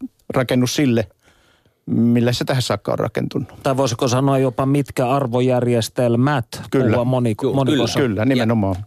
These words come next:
Speaker 3: ja mä haluaisin muistuttaa, että kyllähän kristinusko sinänsä taipuu niin kuin monikulttuuriseen tilanteeseen, koska kristinusko syntyi myöhäisantiikin aikana ja se oli oikeastaan aluksi ulkopuolisen tarkkailijan silmin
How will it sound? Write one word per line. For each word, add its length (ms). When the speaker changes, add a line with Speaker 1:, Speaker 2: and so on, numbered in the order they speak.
Speaker 3:
ja 80
mä 80
haluaisin 340
muistuttaa, 380
että 100
kyllähän 360
kristinusko 760
sinänsä 320
taipuu 420
niin 120
kuin 100
monikulttuuriseen 760
tilanteeseen, 600
koska 220
kristinusko 540
syntyi 600
myöhäisantiikin 840
aikana 440
ja 140
se 100
oli 120
oikeastaan 580
aluksi 380
ulkopuolisen 600
tarkkailijan 480
silmin 300